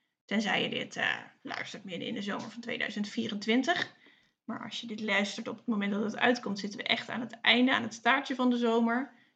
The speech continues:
En misschien luister je wel midden in de winter en dan gaat het helemaal niet op. Maar goed, ik ben heel benieuwd of jullie dat allemaal herkennen met de warmte en of jullie ook maatregelen nemen tegen de warmte.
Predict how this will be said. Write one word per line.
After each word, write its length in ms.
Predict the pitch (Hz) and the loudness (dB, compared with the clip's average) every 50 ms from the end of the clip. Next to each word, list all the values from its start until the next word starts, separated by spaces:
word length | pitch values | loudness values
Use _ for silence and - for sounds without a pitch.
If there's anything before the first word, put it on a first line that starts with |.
| _ _ | _ _
En 100 | - 427 | -4 -2
misschien 260 | 381 320 - 269 254 | -2 2 4 6 6
luister 300 | 214 202 202 202 - 214 | 8 6 6 4 2 0
je 60 | 208 | 0
wel 100 | - 156 | 0 0
midden 200 | 160 143 - 165 | 0 -2 -2 -2
in 60 | 165 196 | -2 -2
de 60 | 190 | 0
winter 400 | 202 208 208 214 208 202 - - | 0 2 2 2 2 0 0 -2
en 140 | - - - | -2 -6 -10
dan 80 | - - | -12 -14
gaat 180 | - - - | -16 -16 -16
het 80 | - - | -12 -10
helemaal 360 | 196 - - 226 254 277 277 | -6 -2 2 4 4 6 6
niet 160 | 277 262 254 | 6 6 6
op. 300 | 247 247 247 247 - - _ _ _ _ _ _ _ _ | 4 2 0 0 -6 -14 _ _ _ _ _ _ _ _
Maar 140 | - 240 - | -2 -2 0
goed, 320 | - 202 196 196 - - | 0 -4 -6 -4 -2 0
ik 100 | 226 208 | 2 4
ben 100 | 220 220 | 6 6
heel 200 | 226 247 254 247 | 8 8 8 8
benieuwd 240 | 240 233 233 233 233 | 8 8 8 8 6
of 100 | 214 214 | 4 4
jullie 240 | 220 226 220 220 208 | 4 4 4 4 4
dat 160 | 214 208 208 | 2 2 2
allemaal 220 | - 220 208 202 | 2 2 2 2
herkennen 540 | 196 190 190 190 - 214 202 202 185 175 175 | 2 0 -2 -2 -2 0 0 0 0 0 -2
met 120 | 175 190 | -2 -2
de 100 | 196 196 | -4 -4
warmte 300 | - - - - 208 - | -4 -2 -2 -2 -2 -4
en 120 | - - 214 | -4 -4 -4
of 120 | 202 - | -4 -2
jullie 320 | 208 202 202 208 - - - | -4 -2 -2 -2 -4 -6 -4
ook 260 | - - 226 220 220 | 0 2 2 2 2
maatregelen 680 | 226 202 190 185 196 202 202 170 - - - - - - | 0 2 2 2 0 0 -2 -4 -4 -4 -6 -6 -6 -6
nemen 260 | - - - - - | -6 -6 -6 -6 -8
tegen 280 | - 190 - 208 202 - | -6 -6 -6 -6 -6 -8
de 60 | 214 | -8
warmte. 440 | 208 214 226 - - - 247 320 | -8 -8 -8 -8 -8 -8 -8 -10